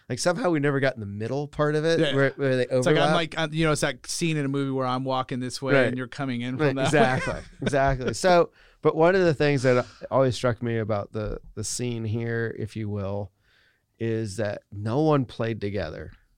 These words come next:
Speaker 1: It was, "I'm in my sandbox, you're in your sandbox," and that's it. It doesn't,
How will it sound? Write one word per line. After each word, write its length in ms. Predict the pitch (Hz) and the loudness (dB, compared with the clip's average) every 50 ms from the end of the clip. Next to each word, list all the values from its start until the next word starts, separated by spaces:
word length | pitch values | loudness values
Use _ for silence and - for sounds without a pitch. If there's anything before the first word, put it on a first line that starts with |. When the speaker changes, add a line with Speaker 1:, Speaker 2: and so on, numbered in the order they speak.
| _ _ - | _ _ -10
Speaker 1:
It 140 | 113 110 - | -8 -6 -6
was, 380 | 113 113 107 98 - - - _ - | -4 -6 -4 -6 -8 -10 -12 _ -6
"I'm 160 | - 120 131 | -2 2 2
in 100 | 139 135 | 4 4
my 160 | 135 127 127 127 | 4 4 4 2
sandbox, 640 | 113 - 123 123 120 120 120 117 113 113 107 - | 2 0 -2 0 0 0 0 0 0 0 0 -2
you're 140 | 110 110 107 | -4 -4 -4
in 100 | 107 104 | -4 -2
your 160 | 104 107 110 | -2 -2 -2
sandbox," 640 | 107 - - 104 101 101 95 104 107 101 95 98 - - | -4 -4 -4 -6 -6 -6 -4 -4 -4 -4 -4 -6 -8 -8
and 120 | 98 98 | -8 -8
that's 180 | 95 87 - - - | -10 -10 -12 -12 -6
it. 260 | 117 131 135 - - _ _ - - - - _ _ _ _ _ _ - | -2 -2 -2 -2 -4 _ _ -20 -20 -20 -20 _ _ _ _ _ _ -2
It 240 | 160 165 160 - - | -2 -2 -2 2 2
doesn't, 340 | 262 240 208 175 165 - | 2 2 4 2 0 -4